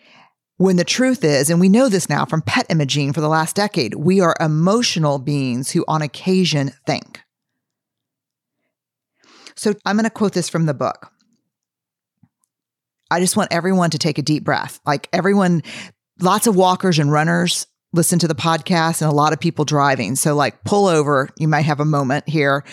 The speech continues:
or just step up on a curb. In short, emotions are tunnels.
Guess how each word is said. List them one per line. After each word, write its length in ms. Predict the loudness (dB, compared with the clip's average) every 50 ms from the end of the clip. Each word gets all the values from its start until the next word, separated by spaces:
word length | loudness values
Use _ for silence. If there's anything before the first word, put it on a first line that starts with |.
| -20 -20 -16 -8 -4
or 220 | -2 0 0 0
just 420 | -2 -2 -2 -2 -2 -2 -6 -8 -14 _ -20 -20 _ _ _ _ _ _ -10
step 280 | -6 -2 -2 0 0 0
up 120 | 0 0
on 120 | 0 0
a 60 | 0 -2
curb. 380 | -2 -2 -2 -2 -2 -6 -10 _ _ _ _ -20 -20 -20 -20 _ _ _ _ _ _ _ _ _
In 240 | 0 2 4 4 4
short, 520 | 2 0 0 -2 -2 -2 -2 -4 -6 -10 _ -4 0
emotions 720 | 2 4 4 4 4 2 0 0 0 0 2 2 2 0 -2
are 100 | -4 -4
tunnels. 640 | -4 -6 -6 -4 -4 -4 -4 -6 -8 -8 -10 -10 -8